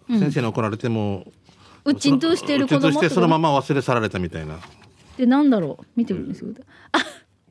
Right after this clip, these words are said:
Speaker 1: 何でしたっけ、これ。なんだっけ？えーと、アイロボットじゃなくて、なんだっけ？
Speaker 2: あ、入り口でやるやつね、寿司屋とかでね。
Speaker 1: なんだっけ？
Speaker 2: な、なんだった、この音。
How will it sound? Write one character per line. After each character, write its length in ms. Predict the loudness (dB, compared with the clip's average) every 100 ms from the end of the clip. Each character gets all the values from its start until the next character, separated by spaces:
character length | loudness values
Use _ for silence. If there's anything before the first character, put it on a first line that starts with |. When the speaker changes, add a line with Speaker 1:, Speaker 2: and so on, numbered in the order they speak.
| _ -18 -12 -12 -2
Speaker 1:
何 200 | 0 2
で 60 | 2
し 40 | 0
た 80 |
っ 20 | -2
け、 100 | 0
こ 100 | 0
れ。 220 | 0 -4 -6
な 160 | -4 -2
ん 40 |
だ 80 | -2
っ 20 |
け？ 220 | -4 -4 -2
え 100 | -4
ー 40 |
と、 260 | -2 -2 -4 _
ア 100 | -2
イ 120 | 0 2
ロ 120 | 0
ボ 100 | -4
ッ 40 |
ト 300 | -4 -8 -8 _ _ -4
じ 60 |
ゃ 20 | -4
な 40 |
く 40 |
て、 80 | -2
な 140 | -2 -2
ん 60 |
だ 60 | -4
っ 20 |
け？ 60 | -2
Speaker 2:
あ、 20 |
入 80 | 0
り 100 | 0
口 200 | -2 0
で 80 |
や 80 | 2
る 80 | 0
や 60 | 0
つ 120 | -4
ね、 60 |
寿 140 | -4 -2
司 100 | 0
屋 80 | -2
と 100 | -2
か 60 |
で 60 | -2
ね。 0 |
Speaker 1:
な 80 | 0
ん 20 |
だ 60 | -2
っ 100 | -2
け？ 80 | -8 _ _ -20
Speaker 2:
な、 160 | -12
な 180 | -2 2
ん 40 |
だ 80 | 2
っ 20 |
た、 120 | 0 -2
こ 100 | -2
の 80 |
音。 260 | -2 -6 -8